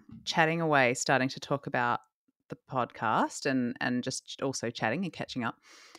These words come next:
And I was saying to Marty, "Here's what I wanna do here. I wanna move this to here and this to here." And it was like, and it, it was,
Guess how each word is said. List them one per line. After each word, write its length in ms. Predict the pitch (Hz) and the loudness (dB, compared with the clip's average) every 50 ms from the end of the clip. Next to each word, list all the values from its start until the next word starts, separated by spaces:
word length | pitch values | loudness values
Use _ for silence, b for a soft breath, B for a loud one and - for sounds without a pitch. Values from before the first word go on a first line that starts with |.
| B B - | B B 2
And 120 | 156 151 - | 4 4 6
I 600 | - 165 175 175 175 180 180 185 185 185 185 175 - - _ _ _ _ _ _ _ _ _ _ _ - | 8 10 12 12 12 12 10 8 6 4 2 -2 -4 -10 _ _ _ _ _ _ _ _ _ _ _ -8
was 160 | 165 165 151 - | -6 -6 -4 0
saying 360 | 165 156 151 147 147 151 147 | 2 2 2 2 2 0 -2
to 120 | - - 147 | -4 -6 -4
Marty, 560 | 151 170 180 170 147 - - - 185 196 - _ _ _ _ _ B B B B B | 0 0 0 0 0 -2 -6 -8 -10 -12 -14 _ _ _ _ _ B B B B B
"Here's 220 | - 247 262 202 | 6 6 6 6
what 100 | 233 214 | 6 4
I 60 | 208 | 4
wanna 200 | 196 196 196 196 185 | 4 2 2 2 4
do 140 | 190 196 196 | 4 4 4
here. 240 | 180 180 147 117 - 160 | 4 4 0 0 -2 -2
I 40 | |
wanna 160 | 170 165 160 160 | -2 -2 0 2
move 260 | 165 170 165 - - | 2 2 2 2 2
this 180 | 247 247 - - | 2 4 4 2
to 100 | - 196 | 0 2
here 240 | 175 214 208 185 160 | 4 4 6 6 6
and 120 | 151 170 | 4 4
this 160 | 202 208 - - | 2 2 0 -2
to 100 | - 180 | -4 -2
here." 260 | - 233 226 190 160 | 0 2 2 4 4
And 120 | 156 156 | 2 2
it 60 | 160 - | 0 -2
was 160 | 165 156 - | -4 -4 -4
like, 280 | 175 170 170 165 165 B B B B B B B - | -6 -6 -6 -6 -8 B B B B B B B 6
and 160 | 185 190 196 | 6 6 6
it, 80 | 196 - - | 6 6 6
it 120 | 190 160 | 6 6
was, 440 | 185 180 - - - - - - - | 6 2 0 -2 -4 -4 -4 -6 -8